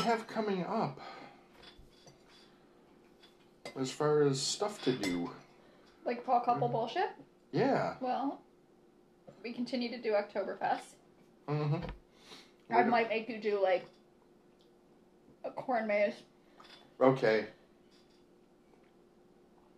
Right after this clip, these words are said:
Speaker 2: We'll try not to get food poisoning before it, like the last time we went to a corn maze.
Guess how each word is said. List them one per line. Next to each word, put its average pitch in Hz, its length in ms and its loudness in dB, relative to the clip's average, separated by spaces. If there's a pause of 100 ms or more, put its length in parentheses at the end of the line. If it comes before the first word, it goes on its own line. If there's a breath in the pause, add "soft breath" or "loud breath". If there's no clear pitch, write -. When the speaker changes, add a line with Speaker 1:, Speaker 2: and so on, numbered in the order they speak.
(200)
Speaker 2:
We'll 285 140 -2
try 220 160 2
not 214 160 -2
to 240 60 -6
get - 180 -2
food 202 180 -2
poisoning 208 400 0
before 196 360 2
it, 180 100 2
like 190 140 -2
the 190 60 -8
last 185 280 0
time 180 160 -4
we 185 80 -12
went 190 160 -10
to 190 80 -4
a 180 40 -2
corn 180 240 -8
maze. 185 200 -6